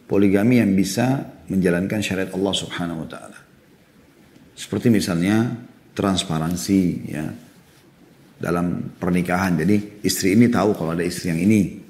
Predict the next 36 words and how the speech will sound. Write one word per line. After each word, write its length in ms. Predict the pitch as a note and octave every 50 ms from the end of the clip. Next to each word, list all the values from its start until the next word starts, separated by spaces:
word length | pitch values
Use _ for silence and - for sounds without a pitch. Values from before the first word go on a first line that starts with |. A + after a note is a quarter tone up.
| -
ya, 160 | - - -
istri 240 | - D#2+ - E2 E2+
ini 160 | G#2 A2+ G#2+
tahu 240 | F#2 G2+ G2+ F#2+ F2+
kalau 60 | E2 E2
ada 100 | E2 F2
yang 120 | F2+ F2+ -
ini 180 | G2 A2 A2+ G2 E2+ E2
gitu 80 | D#2 D#2+ E2
ya, 60 | F2+ F#2
bukan 260 | F2 D#2+ E2+ - G#2 G#2
disembunyi-sembunyi 720 | G2+ - G2 G2 G2+ G2 F#2 G2+ G#2 G2+ A2+ A#2 A#2 G#2 - - - - -
gitu. 120 | - A#1+ - - - - - - - - - - - - - - - - - - - - - - - -
Dan 140 | - F2+ F#2+ G2
itu 440 | F#2+ G2 D3 D3 C#3+ C#3+ D3 - - - - - - - _ _ - -
kecuali 400 | A2 G2+ - A#2+ A2+ A#2+ D3 D#3
memang 560 | D3+ C#3 D3 D#3 D#3 E3+ - - - - - - - - -
di 80 | A#2 A2+ F#2+
awal 560 | F#2 G2 G#2+ G#2+ A2+ A2+ A2+ A2+ A2+ A2+ A2
mungkin 320 | G#2 G#2 G#2 A2+ A2 G#2 G2+
nanti 160 | G2 - G#2+
butuh 260 | G#2+ G#2 G#2 - G#2
proses, 380 | - - G#2+ G#2+ G2+ A#2 B2 A#2+
itu 100 | B2+ C#3
berbeda, 380 | A2+ A#2 G#2 A2 B2+ A#2 A#2+
itu, 160 | A#2+ - -
itu 100 | - -
bahasanya 720 | C#3+ - A#2+ A#2 A2+ G#2 G#2+ G#2+ - - C3 C3 C3+ C#3 C#3
itu 140 | C3 C3 -
ijtihad. 560 | C#3+ - - - A#2 G2+ G#2+ F2 - - -
Tapi 320 | G2+ - - - - - - - - - -
yang 160 | - G#2 A#2+
saya 160 | A#2+ C#3+ C3+
bahas 240 | C3+ D#3 D3 C3+ D#3
adalah 240 | - - - - -
idealnya, 420 | C3 A2+ A#2 F#2+ F2+ F2 E2 -